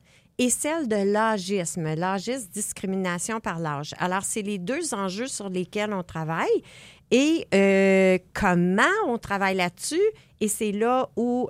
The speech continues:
euh, Maude, Émilie pourrait peut-être nous dire, là, combien, comment on vient, parce que la mission, c'est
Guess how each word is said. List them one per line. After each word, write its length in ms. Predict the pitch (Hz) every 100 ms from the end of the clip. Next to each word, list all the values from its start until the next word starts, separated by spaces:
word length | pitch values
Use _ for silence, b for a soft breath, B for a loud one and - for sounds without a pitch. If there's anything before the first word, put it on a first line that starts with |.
| 180
euh, 280 | 185 180 180
Maude, 380 | 190 214 240 208
Émilie 380 | 202 185 226
pourrait 260 | 254 196 196
peut-être 400 | 190 - 208 202 202
nous 160 | 196
dire, 400 | 160 180 214 226
là, 260 | 208 196 220 b b b -
combien, 500 | 190 202 214 226 233 -
comment 600 | 220 208 220 240 269 262
on 140 | 196 196
vient, 500 | 180 202 226 247 254 - B B
parce 140 | 190 -
que 80 |
la 160 | 202 202
mission, 380 | 208 - 302 320
c'est 420 | - 247 247 262